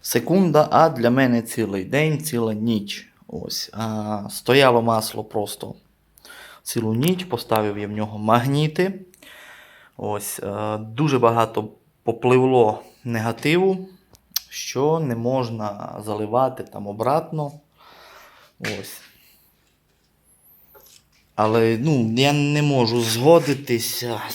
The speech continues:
тому що, ну, блін, а масло чисте. Ось так. Я не бачу смисла його,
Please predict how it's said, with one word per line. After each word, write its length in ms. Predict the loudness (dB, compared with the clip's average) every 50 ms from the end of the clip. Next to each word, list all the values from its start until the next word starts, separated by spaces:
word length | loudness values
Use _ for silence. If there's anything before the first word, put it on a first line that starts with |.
| -12 _
тому 360 | -6 -4 -4 -2 -2 -2 -2
що, 520 | -2 -4 -4 -2 -2 -2 -4 -4 -6 -8 -14 -16 -18 -20 -20 -20 _ _ _ _
ну, 260 | -8 -6 -4 -4 -6
блін, 400 | -6 -4 -4 -4 -2 -4 -4 -4
а 40 | -6
масло 440 | -4 -2 -2 -2 -2 -2 -6 -10 -10
чисте. 500 | -10 -6 -4 -4 -4 -4 -6 -16 -20 -20 _ _ _ _ _ _ _ _ _ _ _ _ _ _ _ _ _ _ _ _ _ -18 _
Ось 360 | -12 -10 -10 -12 -14 -16 -18
так. 520 | _ -12 -12 -12 -14 -16 _ _ -20 _ _ _ _ _ _ _ _ _ _ _ _ _ _ _ _ _ _ _ _ _ _ _ _ _ _ _ _ _ _ _ _ _ _ _ _ _ _ _ _ _ _ _ _ _ _ _ _ _ _ _ _ _ _ _ _ _ _ _ _ _ _ _ _ _ _ _ _ _ _ -18 -16 -16 -16 -18 -20 -20 _ _ -2
Я 120 | -2 0
не 120 | 2 2 2
бачу 360 | 6 6 6 6 4 0 -8
смисла 500 | -4 0 4 4 4 4 2 2 0 2
його, 500 | 2 2 4 4 4 4 2 -2 -8